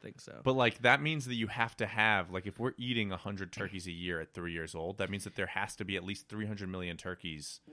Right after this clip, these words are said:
Speaker 1: We have the
Speaker 2: Just
Speaker 1: infrastructure. Like, think about chickens. You know what I mean?
Speaker 2: Oh,
Speaker 1: Like,
Speaker 2: I, the chicken number's in the billions.
Speaker 1: So, yeah, but my point simply being that, like, so there's a statistic I show, I saw that was, like,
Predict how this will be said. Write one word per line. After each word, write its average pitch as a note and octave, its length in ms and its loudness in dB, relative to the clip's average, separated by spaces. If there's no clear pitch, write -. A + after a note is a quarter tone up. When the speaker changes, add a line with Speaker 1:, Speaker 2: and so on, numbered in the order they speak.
Speaker 1:
We G3 120 2
have G#3 280 6
the E4 80 2
Speaker 2:
Just F3 120 4
Speaker 1:
infrastructure. D#3+ 580 0
Like, D3 240 2
think G#3 240 0
about F#3+ 280 2
chickens. A#2 680 -2
You A#2+ 100 -2
know B2+ 80 2
what C3+ 60 2
I C#3+ 100 4
mean? D#3 220 2
Speaker 2:
Oh, D#3 100 6
Speaker 1:
Like, A2+ 240 4
Speaker 2:
I, - 80 -20
the B2+ 140 2
chicken A#2+ 320 2
number's E2+ 320 -2
in E2+ 80 -8
the D2+ 60 -10
billions. C2+ 360 -14
Speaker 1:
So, D#3 360 4
yeah, F#3+ 260 6
but F3 120 -2
my F#3 120 4
point A3+ 260 2
simply F3 300 0
being C3 300 0
that, A#2+ 100 -2
like, A#2 160 -2
so D#3 160 -2
there's D3+ 160 -2
a D#3 100 0
statistic E3 460 -2
I E3 80 4
show, C#3 360 0
I B2+ 120 2
saw B2+ 280 2
that A#2 140 0
was, A#2 160 -2
like, A#2 200 -2